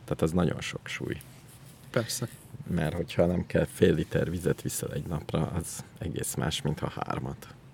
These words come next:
Speaker 1: Tehát gyakorlatilag a menny és a pokol
Speaker 2: Mhm.
Speaker 1: különbsége. Tehát nem, nem olyan nehéz. És különben ez tetszene neked, ez olyan hely, mert odamész taxival,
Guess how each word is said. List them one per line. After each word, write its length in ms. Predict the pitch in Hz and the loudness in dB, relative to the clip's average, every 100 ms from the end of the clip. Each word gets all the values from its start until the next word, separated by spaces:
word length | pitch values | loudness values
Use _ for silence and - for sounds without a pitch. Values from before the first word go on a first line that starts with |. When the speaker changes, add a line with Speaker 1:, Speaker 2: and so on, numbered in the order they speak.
| - - - - | -20 -20 -20 -20
Speaker 1:
Tehát 220 | - 110 - | -12 -10 0
gyakorlatilag 840 | - - - - - - - 65 - - | 0 2 -4 -4 -4 -4 -2 -4 -8 -2
a 120 | 87 | 4
menny 260 | 82 82 80 | 6 6 4
és 180 | - - | 2 -2
a 40 | |
pokol 540 | - - - - - - - - - | -2 -6 -4 -4 -4 -8 -16 -20 -6
Speaker 2:
Mhm. 200 | - 131 156 - - - - - - - - | 2 6 6 2 -8 -18 -18 -12 -10 -10 -10
Speaker 1:
különbsége. 720 | - 60 - - - 73 87 - | -4 -2 -2 -2 -2 -2 -6 -12
Tehát 180 | - 104 | -2 6
nem, 180 | 110 98 | 8 8
nem 200 | - 107 | 6 2
olyan 240 | 76 69 67 | 4 4 4
nehéz. 420 | 65 82 71 - | 2 0 -2 0
És 260 | - - - - - - - | 0 0 -2 -10 -18 -18 2
különben 360 | - 131 98 98 | 8 10 10 8
ez 140 | - | 6
tetszene 420 | - - - 76 | 4 2 2 2
neked, 280 | 76 78 80 | 2 2 2
ez 160 | 80 82 | 2 4
olyan 240 | 78 71 | 2 2
hely, 220 | 73 - | 2 0
mert 280 | 78 71 - | 2 0 0
odamész 440 | 107 - - 73 - | 0 2 2 -2 -2
taxival, 680 | 123 - - - 69 - | 0 0 -2 -2 0 0